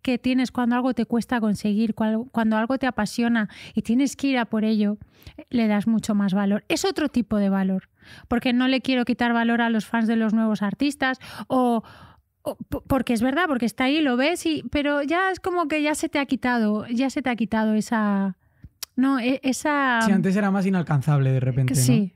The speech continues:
Speaker 1: era, era inalcanzable, era más especial. Era di-, bueno, no quiero que sea, que, que eso, que no suena ahora mal, pero era diferente.
Speaker 2: ¿Y cómo llevas tú ahora cuando, cuando hay ediciones nuevas? ¿Las ves? ¿No las ves? ¿Te da como
Speaker 1: A ver,
Speaker 2: envidia?
Speaker 1: yo
Speaker 2: ¿Sientes
Speaker 1: no sé
Speaker 2: nostalgia? ¿Sientes como
Speaker 1: Ah,
Speaker 2: fomo?
Speaker 1: mira, con,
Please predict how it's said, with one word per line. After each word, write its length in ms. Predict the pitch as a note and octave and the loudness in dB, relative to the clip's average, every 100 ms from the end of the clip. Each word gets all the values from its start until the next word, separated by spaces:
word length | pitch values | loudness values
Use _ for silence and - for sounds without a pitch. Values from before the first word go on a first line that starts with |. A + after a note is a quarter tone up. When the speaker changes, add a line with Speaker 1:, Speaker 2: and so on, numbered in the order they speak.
| _ | _
Speaker 1:
era, 560 | A#3+ A#3 A#3 A#3 A3+ G#3 | -2 0 2 2 0 0
era 200 | A3+ A3+ | 0 2
inalcanzable, 680 | A3 G#3+ G#3+ G3+ A3 G#3+ G#3+ | 2 0 0 0 0 0 2
era 180 | A3 A3+ A3+ | 0 -2 0
más 340 | A#3+ B3+ G#3+ | 2 2 0
especial. 520 | G3+ - F3+ G#3 G3+ | -4 -4 -2 -2 -2
Era 180 | - C#4+ | 0 0
di-, 160 | D#4 C4+ | 0 -2
bueno, 280 | - B3+ G3 - - - - | 0 0 0 -6 -20 -10 0
no 160 | D4 | 0
quiero 220 | C#4+ E4 | 2 0
que 100 | D4+ | 0
sea, 380 | C4+ C#4 C4+ B3 - - - - _ | 0 0 0 -2 -6 -20 -20 -20 _
que, 280 | D4 C4 A#3+ | 0 0 0
que 300 | - A#3+ A#3 | 0 0 0
eso, 180 | A#3+ A#3 | 0 2
que 80 | A#3 | 2
no 100 | B3 | 2
suena 300 | - C#4 B3 | 2 0 2
ahora 200 | A#3 A3 | 2 2
mal, 240 | G3+ G3+ G#3 | 2 2 0
pero 400 | - G3+ G3+ G3+ _ _ - - _ | 0 0 0 -2 _ _ -18 -18 _
era 160 | G#3 | 0
diferente. 600 | F#3+ F3 F#3+ F3 E3+ F3 - | 2 0 0 0 0 -6 -6
Speaker 2:
¿Y 80 | F3 | -2
cómo 220 | F3+ F3+ | 2 2
llevas 220 | G#3 G3+ | 2 0
tú 100 | F#3+ | 0
ahora 200 | F3+ F3+ | 2 0
cuando, 440 | F3 E3+ E3 E3 E3+ | 0 0 2 0 0
cuando 300 | D#3+ D#3 D#3 | -2 0 2
hay 140 | D3+ | 2
ediciones 380 | D3+ D3+ E3+ D3+ | 0 0 2 2
nuevas? 440 | C#3 C3+ B2 B2+ - | 2 2 0 -2 -2
¿Las 200 | D#3+ C3+ | 0 2
ves? 200 | C#3+ G3+ | 2 2
¿No 120 | F3+ | 2
las 160 | E3 D3 | 2 2
ves? 200 | D#3+ F#3+ | 0 0
¿Te 100 | E3+ | 0
da 140 | D3+ D3 | 0 2
como 400 | F3+ E3+ E3 D#3 - - - F3+ | 2 2 2 -2 -10 -20 -6 0
Speaker 1:
A 120 | E3+ | 4
ver, 120 | F3+ G3 | 6 4
Speaker 2:
envidia? 60 | G#3 | 4
Speaker 1:
yo 60 | G#3+ | 4
Speaker 2:
¿Sientes 60 | - | 4
Speaker 1:
no 140 | - | 4
sé 160 | F#3+ F3+ | 4 2
Speaker 2:
nostalgia? 320 | F#3 B3 G3+ | 0 2 0
¿Sientes 220 | F3+ F3+ F#3 | 0 0 0
como 140 | F#3 | 0
Speaker 1:
Ah, 20 | |
Speaker 2:
fomo? 220 | - - | 2 4
Speaker 1:
mira, 340 | D4 D4+ C4+ B3 | 4 4 2 0
con, 200 | C#4+ | 0